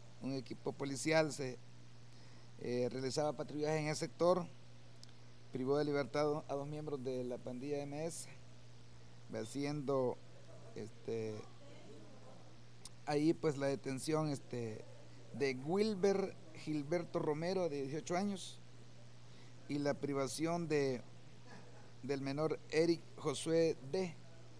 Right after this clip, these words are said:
de diecisiete años de edad. Este, el, estas personas residían en el cantón El Volcán de Guatajiagua.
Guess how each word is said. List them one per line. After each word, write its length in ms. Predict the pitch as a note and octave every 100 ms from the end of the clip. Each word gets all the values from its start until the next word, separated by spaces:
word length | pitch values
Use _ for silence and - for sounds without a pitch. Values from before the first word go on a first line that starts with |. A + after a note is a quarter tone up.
| - -
de 140 | C3 C3
diecisiete 520 | C3+ C3 D3+ D3 C#3+
años 240 | D3 C3+
de 80 | B2+
edad. 340 | D3 F3 B2+ A#2+ - - - - - - - -
Este, 320 | A#2+ - B2+
el, 260 | B2+ B2 - - - -
estas 200 | C3 D#3+
personas 400 | D#3+ C#3 D#3+ D#3+
residían 480 | D3+ D3 D3+ D#3+ D#3
en 140 | C#3
el 140 | C3
cantón 760 | A#2 C3 B2+ - D#3+ D#3+ D3 B2+ - - -
El 140 | C3
Volcán 420 | A#2+ B2+ A2+ D3+ D3+
de 60 |
Guatajiagua. 640 | C#3+ C3 C3 E3+ F3+ F3+